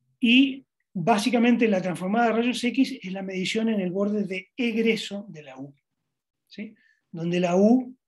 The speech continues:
la solución fundamental, es una función de D por S uno, en, en este caso G del, G, G L N C, si queremos hacerlo bien en general, con un phi cualquiera. Bueno, ¿y cuál es la idea? La idea es que queremos entender esta,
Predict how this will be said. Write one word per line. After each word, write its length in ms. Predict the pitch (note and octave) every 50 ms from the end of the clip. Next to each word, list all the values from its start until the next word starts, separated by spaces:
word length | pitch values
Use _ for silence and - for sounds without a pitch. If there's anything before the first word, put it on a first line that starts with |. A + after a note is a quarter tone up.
| _ _ -
la 320 | F3+ D3+ D3 C#3 C3+ C3+
solución 400 | - - D#3 D#3 - G3 G3+ F3+
fundamental, 640 | - G3+ F#3 F3+ F3 F3 F3 E3 A3+ A3+ A#3+ C4+ - F3
es 240 | F#3+ F3+ - -
una 200 | F3+ E3+ D#3+ D3
función 400 | - - E3 E3 - - A3 A3
de 80 | G3 E3
D 120 | D#3+ E3+
por 120 | D#3+ F3 E3+
S 180 | E3 - G3
uno, 360 | F#3 F#3 G3 G3 G3+ A3 - - -
en, 260 | D#3 C#3+ C#3 C#3 C#3 - _ _ _ _
en 140 | F#3+ E3 E3
este 160 | E3 F#3 D#3+
caso 260 | F3 E3 - - D3+
G 180 | - - E3+ D#3+
del, 300 | D3 C#3+ C#3 D3 - _ - - - - _ _ - -
G, 420 | G3 F3+ F3+ F3+ F#3+ G3+ G#3 - - -
G 200 | G3 F#3 F3+ F3+
L 280 | F3+ E3+ E3+ D#3+ E3 E3
N 200 | E3+ E3 D#3 -
C, 300 | - - F#3+ F#3 F#3+ F#3
si 160 | - F3+ C#3
queremos 280 | D3 C#3+ D3 D3+ D3
hacerlo 280 | D3 D3 C#3+ C#3+ C#3 C3+
bien 180 | C#3 C#3+ C#3 C#3
en 100 | C3+ -
general, 440 | - C#3 C3 - - - - - _ _
con 200 | - D#3 C#3 C#3
un 80 | C#3 C#3
phi 140 | D3+ C#3
cualquiera. 420 | C#3 C#3+ C3 B2 - C3+ B2 - - _ _ _ _ _ _ _ _ _ _ _ _ _ _ _ _ _ _ _ _ _ _ _ _ _ _ _ _ _ _ _ _ _ _ _ _ _ _ - _ _ _ _ _ _ _ _ _ _ _ _ _ _ _ _ _ _ _ _ _ _ _
Bueno, 300 | - C#4+ F3+ A#3 C#4 - -
¿y 200 | A3 A3+ A3+ G#3+
cuál 180 | G#3+ C#4+ D#4 D#4+
es 60 | C#4
la 80 | B3+ A3+
idea? 460 | A3+ B3 D4 D4 B3 G#3 G3+ G3+ -
La 140 | F3 F3 F#3
idea 160 | G3 G#3+ C4+
es 80 | C#4 C4+
que 80 | B3 G3
queremos 340 | A3 A3 C4+ D4+ D4 C4
entender 480 | A3 G#3 G3 G3 F#3 G3 G#3 B3+ C#4 C4
esta, 280 | G#3 - - F3+ E3